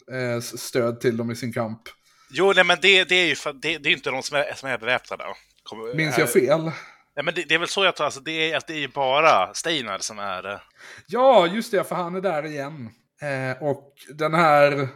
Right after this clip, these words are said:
Speaker 1: alltså det här, det här behandlas liksom som någon sorts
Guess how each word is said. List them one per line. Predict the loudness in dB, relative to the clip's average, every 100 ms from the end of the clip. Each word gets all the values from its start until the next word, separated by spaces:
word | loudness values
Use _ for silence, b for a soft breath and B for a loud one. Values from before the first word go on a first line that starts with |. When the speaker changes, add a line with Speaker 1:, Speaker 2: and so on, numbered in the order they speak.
| _ _ _ -10
Speaker 1:
alltså | -4 0
det |
här, | 4 4
det | 2
här | 2 2
behandlas | 2 2 0 -2 -6 2 2 4
liksom | -2 -2 -2 -2 0
som | 4 4 4 -2
någon | -4 -4 -2
sorts | 0 0 0 -8 -10 -8 -8